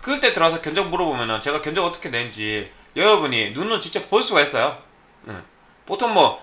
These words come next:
견적액도 물어보고 사용 용도도 물어보고 모니터 해상도도 물어보죠. 이 세 가지 다 물어보고 그리고 이 부품 이게 이게 좋으니까 막 설명하면서 대충 눌러드립니다. 이런 식으로 견적을 내는 건데 그거 여러 번 보셔도 감이 올 겁니다. 이해하셨죠?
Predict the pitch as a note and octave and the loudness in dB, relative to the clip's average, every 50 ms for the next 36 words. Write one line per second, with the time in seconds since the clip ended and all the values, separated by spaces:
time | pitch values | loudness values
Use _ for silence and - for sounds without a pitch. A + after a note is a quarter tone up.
0 | - - _ - F3 F#3+ G#3 A3+ A3 A3 A3 - G#3+ F#3+ F#3 G#3 G3 F3+ D#3 D#3 | -16 -20 _ -2 0 6 8 8 8 8 6 4 0 2 4 4 4 4 2 0
1 | C#3 C#3 C3+ C3 - D#3 E3 F3+ F3+ D#3 C3+ C3+ C3+ B2+ C3+ C3 A#2+ C3 A#2+ A#2+ | 0 0 -2 0 2 2 2 2 2 -2 -6 -6 -6 -6 -6 -6 -6 -6 -6 -6
2 | A2+ G#2+ A2+ G#2 G2+ A#2 D3 D#3 - D#3 D3 C#3+ D3 C#3+ D#3 C3+ B2 G2+ A2+ A2+ | -4 -4 -4 -2 -2 -2 -2 -2 -4 -6 -6 -6 -6 -6 -6 -8 -8 -8 -8 -8
3 | G2+ - - - G#2+ D#3+ D#3+ F#3+ G3+ G3+ G3 F#3+ - B2 B2+ C#3 E3 F3 E3 C3 | -8 -8 -8 -4 -4 -2 -2 0 2 2 2 2 2 0 0 2 0 0 0 0
4 | C3+ C3+ D3 G3 A3 G#3+ G#3+ - - - - - - E3 E3+ D#3+ D#3 E3 E3 E3 | -2 0 4 4 4 4 4 -2 -12 -20 -20 -6 -2 0 0 2 0 0 -2 -6
5 | E3 - - G3+ F#3 D#3 C#3+ D3+ F#3 F#3 D#3+ D3 E3 D#3+ - C#3 C#3 D#3 E3+ D#3+ | -12 -10 -8 -4 -2 -2 0 2 4 2 4 2 0 -2 0 -2 -2 -2 -2 -4
6 | C3+ - A#2 A2+ A#2+ B2+ C#3 D3 - F3+ E3 E3 E3 D#3 C#3 B2+ B2 A2+ - A#2+ | -4 -2 0 2 4 4 4 4 0 -2 -2 0 0 0 0 0 -2 -8 -12 -12
7 | - - C3+ C3 F3 F#3+ - C3+ C3+ C#3+ D3 C3 G#2 F#2+ G2+ - - - - - | -12 -12 -8 -2 0 0 0 0 -4 -6 -8 -8 -8 -10 -10 -12 -14 -18 -20 -20
8 | - - _ _ - F#3 G#3+ G#3+ F#3+ E3+ C3 - C3 D3 F#3 F3 C#3 B2 C3 D#3 | -20 -20 _ _ -2 0 0 2 2 0 -2 -2 -2 -2 -2 0 0 0 0 0
9 | D#3 B2 A2 G#2+ C#3+ D#3 C3 A2+ - - - - - _ - - C#3+ G3 A#3 G3+ | -2 -4 -2 2 2 2 2 0 -4 -12 -20 -20 -20 _ -12 -2 2 4 6 8
10 | D3+ C#3 D3+ E3+ E3 D#3 D3+ D3 E3+ D#3+ C3+ A#2+ A#2+ B2+ - - _ _ _ - | 8 8 6 4 2 0 -2 -4 -4 -2 -2 -2 -2 -4 -6 -14 _ _ _ 4
11 | A#2 C3 D#3+ G3+ G3+ D3+ A#2+ - F3+ F#3 F#3 D3 G#2 F#2+ F2+ - - - - - | 4 6 6 8 6 4 4 2 0 0 0 0 -4 -4 -8 -10 -14 -20 -20 -20
12 | - - _ - F3 F#3+ F#3 F3+ F#3 - - G2+ G2+ | -20 -20 _ 6 8 8 8 8 6 0 -4 -6 -8